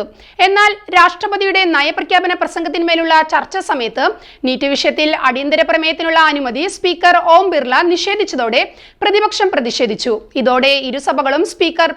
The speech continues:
പന്ത്രണ്ട് മണിവരെ നിർത്തിവെച്ചു. തുടരെ മൂന്നാം തവണയും പ്രധാനമന്ത്രി പദത്തിലെത്തിയ നരേന്ദ്രമോദിയെ പാർലമെന്റിൽ വെള്ളം കുടിപ്പിക്കാൻ ഉറച്ചാണ് ഇന്ത്യ മുന്നണിയും പ്രതിപക്ഷ നേതാവ് രാഹുൽ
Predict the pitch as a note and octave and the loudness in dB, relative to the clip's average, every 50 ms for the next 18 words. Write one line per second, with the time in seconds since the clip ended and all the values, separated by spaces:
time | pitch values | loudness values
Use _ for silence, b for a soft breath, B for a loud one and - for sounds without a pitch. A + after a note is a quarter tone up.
0 | - E4+ D#4+ E4+ F4 F4+ G4+ G4+ F#4+ G4 F4+ D4+ C4 A#3+ A3+ A#3+ D4+ G#4 G4 F#4+ | 0 0 0 2 2 0 0 0 -2 -2 -2 -4 -4 -2 0 0 0 0 0 -2
1 | C#4 - C#4 A#3+ G#3+ - - A#3+ A3 A3 - B B B - - - G#4 G#4 G4 | -2 -2 -2 -4 -4 -4 -6 -6 -8 -8 -10 B B B -20 -4 0 2 4 4
2 | G4+ G#4 G#4 G#4 G#4+ G4+ F4 E4 E4 E4+ E4 F4+ G4 G4 G4 F#4+ F#4+ F#4 F#4 F4+ | 4 4 4 4 2 2 2 0 2 2 2 2 4 2 2 2 2 0 0 0
3 | F4+ F4 F4 D4 D#4 D#4 D#4+ E4+ F4 E4+ E4+ F4 D#4 E4+ F4 F4 F4 F4 D#4+ E4+ | 0 -2 -2 0 0 0 0 0 0 -2 -2 0 0 2 0 0 0 -2 -4 -4
4 | - E4+ E4 E4 E4 D#4 C#4 B3+ B3 C4 D#4 F4 F#4 D#4 B3+ A3 G3+ A3 A3+ C#4 | -2 0 0 0 2 2 0 0 0 -2 -2 -2 -4 -4 -4 -4 -4 -2 -2 -2
5 | F4 F4+ B B B B B B D4 C4 B3 B3 B3 B3+ C4+ C4+ C#4 C#4+ D4 D4+ | -2 -2 B B B B B B 2 2 2 2 0 -2 -4 -4 -2 -2 -2 -2
6 | C4+ C4 C4 B3 B3 C4+ D#4 F4+ E4+ F#4 F4+ - - - F#4+ F4+ E4+ D#4 C#4 B3 | 0 0 0 2 2 0 0 0 0 -2 -2 -2 0 0 2 2 0 0 -2 -4
7 | - - B3+ A3+ A3+ B3+ E4 F#4+ A4 - F#4 F4 F#4 F#4 F#4+ G#4 G#4+ G#4 G#4 G4 | -2 -2 -2 0 0 -2 -2 -4 -4 -2 0 2 4 4 4 4 4 4 2 2
8 | G4 F#4+ F#4+ F#4+ F#4+ F#4 F4 E4+ D4 C4+ D4+ D#4+ D#4 - F4+ F4 E4+ D#4+ E4+ E4 | 0 2 2 0 0 -2 -2 -4 -4 -4 -4 -6 -6 -4 -2 0 2 2 2 2
9 | E4 E4 D#4+ D#4+ D4 C4+ B3 B3+ - F4+ | 4 4 4 4 4 2 2 0 0 -2